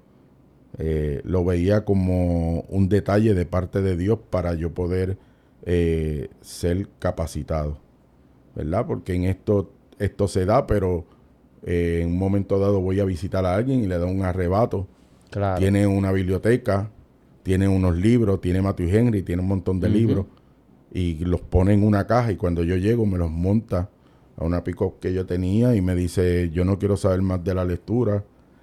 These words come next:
Speaker 1: este, eh, eh, no quiero saber de esto, pero yo, yo creo que a ti te va a ser ne-, eh, necesario".
Speaker 2: ¿Y se te dio bien la lectura?
Speaker 1: Sí, porque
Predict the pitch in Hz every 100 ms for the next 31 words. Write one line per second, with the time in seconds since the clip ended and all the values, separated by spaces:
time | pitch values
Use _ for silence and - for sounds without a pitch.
0 | _ - 85 - - 85 85 85 85 82
1 | 82 78 78 73 - _ _ _ _ -
2 | 82 87 87 85 85 - 50 80 76 71
3 | 62 - - - 50 - - - - 90
4 | - 104 92 92 90 90 120 131 - 101
5 | - - 107 113 101 107 - _ _ -
6 | 92 87 - _ - 67 87 92 110 127
7 | 113 92 87 101 101 101 95 92 92 87
8 | - _ _ - 92 90 - 95 90 85
9 | 82 80 - - - - - - 90 90
10 | 90 80 80 76 76 78 - 113 - 104
11 | 104 98 101 110 123 123 117 117 - -
12 | 110 87 90 - _ _ _ _ - -
13 | - 101 92 80 69 _ _ - 90 87
14 | - 92 87 87 87 87 85 82 82 80